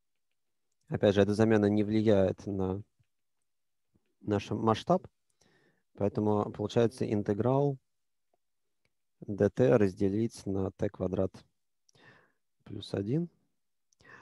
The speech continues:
Давайте я даже вот что сделаю. Давайте, чтобы было веселее, давайте здесь напишу не плюс, а, два, а плюс три. И здесь тоже напишу плюс три.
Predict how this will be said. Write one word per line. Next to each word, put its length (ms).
Давайте 320
я 20
даже 220
вот 140
что 180
сделаю. 460
Давайте, 360
чтобы 240
было 180
веселее, 420
давайте 280
здесь 160
напишу 280
не 120
плюс, 340
а, 520
два, 420
а 120
плюс 320
три. 320
И 120
здесь 160
тоже 240
напишу 260
плюс 300
три. 280